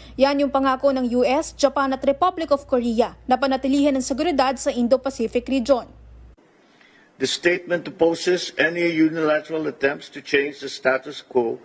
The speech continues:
Speaker 2: in the waters of the Indo-Pacific and the militarization of reclaimed features in South China Sea.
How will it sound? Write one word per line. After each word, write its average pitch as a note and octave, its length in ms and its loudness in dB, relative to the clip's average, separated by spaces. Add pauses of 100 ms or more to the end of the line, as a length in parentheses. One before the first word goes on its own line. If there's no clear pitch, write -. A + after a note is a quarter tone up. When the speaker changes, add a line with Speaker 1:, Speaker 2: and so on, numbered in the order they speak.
(280)
Speaker 2:
in D3 240 -2
the C#3+ 80 0
waters C#3 400 0
of A#2+ 160 -4
the B2 80 0
Indo-Pacific B2 800 -6 (320)
and A2+ 240 -4
the A#2+ 80 2
militarization B2+ 1120 -2
of A#2+ 160 -10
reclaimed A#2 400 -4
features B2 480 -6
in A2+ 80 -10
South G#2+ 320 -2
China G#2 240 -6
Sea. A2+ 320 -12